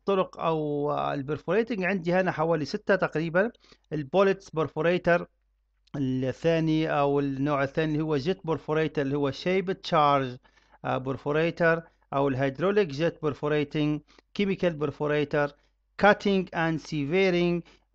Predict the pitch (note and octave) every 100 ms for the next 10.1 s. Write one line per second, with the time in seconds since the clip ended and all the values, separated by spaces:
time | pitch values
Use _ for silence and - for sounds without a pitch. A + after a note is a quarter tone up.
0 | D3+ D3 D#3 F3 F#3 F#3+ E3+ - F3 D#3
1 | E3+ D3+ D3 - A3 A3+ G#3 F#3+ - G3
2 | F3 E3+ - - E3+ E3+ - A#2 G2 B2+
3 | B2+ D#3 D3+ C#3 F3+ F3+ - E3+ C#3+ C#3+
4 | C3 A#2+ - A2 - _ _ _ - C3
5 | D3+ C#3+ C#3+ D3 D#3+ E3+ D3+ F3 E3+ F#3+
6 | F#3 - _ - D3+ D#3 C3+ F3 E3+ E3+
7 | E3 - - - - D#3+ D#3+ D#3 - D#3
8 | - C#3 C3+ - G3+ A3 G#3+ D3+ B2+ C#3+
9 | D#3 D3+ C#3 D#3 E3 E3 D#3 - D#3+ D#3+
10 | E3